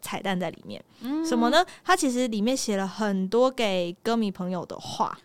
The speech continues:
Speaker 2: 也太感动了吧！
Speaker 1: 就是藏了很多很多的彩蛋在里面。
Speaker 2: 用心什么啦，吼。
Speaker 1: <laughs> 而且整张专辑的色调呢，我觉得是明亮感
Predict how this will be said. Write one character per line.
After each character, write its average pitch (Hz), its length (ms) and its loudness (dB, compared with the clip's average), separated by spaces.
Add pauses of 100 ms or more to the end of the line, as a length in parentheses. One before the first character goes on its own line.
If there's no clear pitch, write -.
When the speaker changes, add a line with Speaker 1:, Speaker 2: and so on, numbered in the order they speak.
(440)
Speaker 2:
也 247 120 0
太 339 140 -4
感 262 220 4
动 349 220 6
了 262 80 6
吧！ 226 340 8
Speaker 1:
就 277 400 -6
是 302 200 -2
藏 214 260 -2
了 220 100 2
很 208 240 0
多 226 200 2
很 208 200 0
多 202 180 0
的 190 300 0 (360)
彩 190 260 -2
蛋 240 260 4
在 226 180 0
里 170 280 -6
面。 208 180 -4 (120)
Speaker 2:
用 381 140 8
心 330 220 6
什 262 220 4
么 214 160 2
啦， 196 180 4
吼。 254 140 8
Speaker 1:
<laughs> 320 580 6
而 330 80 6
且 440 160 10
整 302 140 6
张 311 180 6
专 320 160 6
辑 277 120 0
的 247 100 4
色 262 240 2
调 269 240 4
呢， 196 280 0 (180)
我 202 120 -2
觉 208 140 2
得 220 140 4
是 277 120 0
明 202 240 2
亮 208 220 4
感 - 180 -4